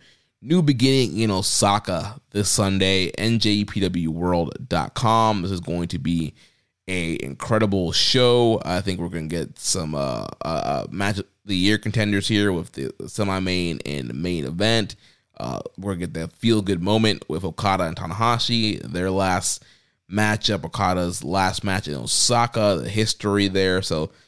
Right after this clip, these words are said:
this is gonna be a really great show, and I'm looking forward to, uh, reviewing this one next week. Gonna transition now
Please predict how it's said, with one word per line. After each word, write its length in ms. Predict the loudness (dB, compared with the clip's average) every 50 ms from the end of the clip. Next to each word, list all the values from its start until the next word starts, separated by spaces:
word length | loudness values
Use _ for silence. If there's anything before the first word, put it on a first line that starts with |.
| _ _ _ _ _ -4
this 100 | -2 -2
is 60 | 0
gonna 180 | 2 0 2
be 100 | 2 4
a 60 | 4 6
really 220 | 6 6 6 4
great 280 | 4 4 2 4 4 2
show, 300 | 2 4 6 6 6 4
and 80 | 4
I'm 80 | 2 0
looking 240 | -2 -2 -2 -6 -4
forward 400 | 0 2 4 6 6 4 4 2
to, 240 | 0 0 2 2
uh, 80 | 2 2
reviewing 500 | 2 0 -2 0 2 4 4 4 4 2
this 160 | 0 -2 -2
one 380 | -2 -2 -2 0 0 0 -2 -4 -6 -6
next 400 | -4 -2 -2 -2 -2 -2 -4 -4
week. 360 | 0 0 0 0 0 -2 _ _ _ _ _ _ _ _ _ _ _ _ _ _ _ _ _ _ _ _ _ _ _
Gonna 180 | 0 2 2 2
transition 640 | 2 2 2 2 2 4 4 4 4 4 4 4 4
now 360 | 4 4 4 2 2 2 0